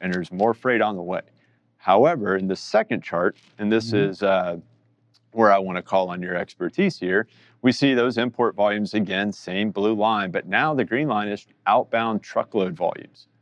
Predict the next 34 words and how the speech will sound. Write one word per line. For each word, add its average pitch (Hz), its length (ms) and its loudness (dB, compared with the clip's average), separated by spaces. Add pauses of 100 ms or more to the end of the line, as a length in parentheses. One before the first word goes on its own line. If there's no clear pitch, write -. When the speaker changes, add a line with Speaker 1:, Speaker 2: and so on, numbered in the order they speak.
Speaker 2:
Right. 117 260 -2
Speaker 1:
So 110 520 0 (580)
what, 101 480 2
where's 107 300 0
the 110 60 -4
disconnect? 104 540 -2
'Cause 90 180 -4
we 95 100 -2
see 104 220 0
truckload 107 480 0
volumes 98 480 -2
going 95 300 -6
down 101 380 0
at 92 120 -6
a 87 40 -6
pretty 92 220 -6
steady 90 340 -4
clip 104 380 -4
over - 160 -6
the 90 80 -12
past 90 320 0
Speaker 2:
<laughs> - 0 -
Speaker 1:
several 92 260 -6
days, 139 480 2 (320)
w-, 107 260 0
all 131 240 4
the 123 80 0
while 110 340 2
import 110 360 -2
volumes 95 400 -2
are 87 120 -14
going 87 320 -12
up. 131 220 2
So 98 360 0